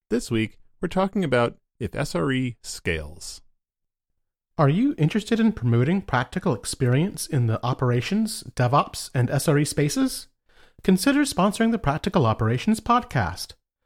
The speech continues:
Speaker 2: Contact us at sponsor at operations dot F M for details.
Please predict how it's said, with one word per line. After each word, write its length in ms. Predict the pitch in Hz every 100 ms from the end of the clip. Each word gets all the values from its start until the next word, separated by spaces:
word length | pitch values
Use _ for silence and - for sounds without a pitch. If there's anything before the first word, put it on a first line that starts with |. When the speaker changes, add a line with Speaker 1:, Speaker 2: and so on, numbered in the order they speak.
| _ -
Speaker 2:
Contact 580 | - 208 226 214 220 -
us 400 | 87 - - - -
at 220 | 110 - _
sponsor 600 | - - 175 185 226 208
at 260 | 95 - - -
operations 640 | 208 190 185 180 202 190
dot 180 | 110 143
F 180 | 196 156
M 280 | 143 139 - -
for 340 | - - 127 147
details. 760 | 120 - 87 - - -